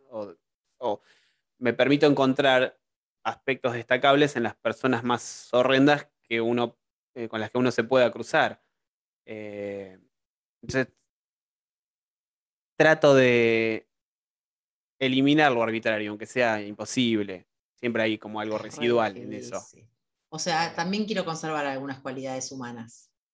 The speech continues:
Speaker 2: Pienso a
Speaker 1: Yo
Speaker 2: veces.
Speaker 1: no.
Speaker 2: Como que no puedo decir, "Si-, soy un robot que puede diferenciar todo", no lo puedo hacer. Pará, te iba a tirar algo
Speaker 1: <laughs>
Speaker 2: que por ahí no es para abrir en este capítulo, ya está, lo cerramos si querés. Pensaba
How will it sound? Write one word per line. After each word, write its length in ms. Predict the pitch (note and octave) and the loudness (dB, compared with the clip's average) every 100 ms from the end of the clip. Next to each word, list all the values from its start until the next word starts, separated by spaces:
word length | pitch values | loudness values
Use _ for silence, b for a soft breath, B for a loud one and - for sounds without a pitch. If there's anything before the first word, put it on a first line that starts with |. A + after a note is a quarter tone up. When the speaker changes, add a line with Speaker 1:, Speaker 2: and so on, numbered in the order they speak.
| _ _ _ _ _ | _ _ _ _ _
Speaker 2:
Pienso 320 | D3+ C3 C3 | -6 -6 -6
a 40 | C3 | 2
Speaker 1:
Yo 60 | |
Speaker 2:
veces. 60 | C3 | 4
Speaker 1:
no. 800 | B2+ A#2 A2+ A2 G#2+ G2+ G2+ G2+ _ _ _ _ - | 6 4 4 2 0 -4 -8 -14 _ _ _ _ -10
Speaker 2:
Como 160 | D3+ | -6
que 80 | D#3 | -2
no 140 | F3 E3+ | -2 0
puedo 380 | F3 D3+ C3+ | 0 2 0
decir, 340 | C3+ C#3 D3+ D#3 | -4 -6 -6 -6
"Si-, 240 | - F3 | -6 -6
soy 240 | - G3 G#3 | -4 -2 0
un 100 | G3 | -2
robot 640 | F#3+ F#3 F#3+ A3 A#3 - | 2 4 4 2 0 -6
que 120 | E3+ | -10
puede 320 | D#3 F#3 F#3 F#3 | -2 2 4 4
diferenciar 640 | E3 E3 D#3+ E3 F3 E3 | 2 -2 -4 -2 -4 -2
todo", 120 | C#3+ | -4
no 100 | E3 | -4
lo 140 | E3+ | -4
puedo 120 | C3 - | -6 -10
hacer. 200 | - - | -12 -6
Pará, 260 | E3+ D#3+ D3+ | 0 0 2
te 60 | A3+ | 2
iba 100 | B3+ | 2
a 120 | A#3 | 0
tirar 240 | F#3+ G3 | -2 -2
algo 400 | G#3 G#3+ A#3 G#3 | 0 -2 -2 -2
Speaker 1:
<laughs> 140 | D#3 - | -2 -4
Speaker 2:
que 220 | C#3+ - _ | -10 -10 _
por 120 | D3 | -2
ahí 120 | F#3 | 0
no 80 | G#3 | 0
es 60 | G3+ | -2
para 200 | G3 D#3 | 0 0
abrir 200 | D3+ D#3+ | 0 -2
en 60 | E3 | -4
este 140 | D#3+ | -4
capítulo, 400 | D3+ D3 D3 C3 | -6 -6 -6 -6
ya 120 | B2 C3+ | -8 -4
está, 180 | C#3+ | -4
lo 80 | B2+ | -4
cerramos 400 | A#2+ C3 C#3 C3 | -4 -4 -4 -6
si 100 | B2+ | -12
querés. 280 | A#2+ A2 - b b b b b b b _ _ _ | -12 -12 -16 b b b b b b b _ _ _
Pensaba 1080 | - A3+ A#3+ A3+ - F#4+ A3+ D#3+ E3+ G#3 - | 0 0 0 -6 -6 0 2 4 2 -2 -8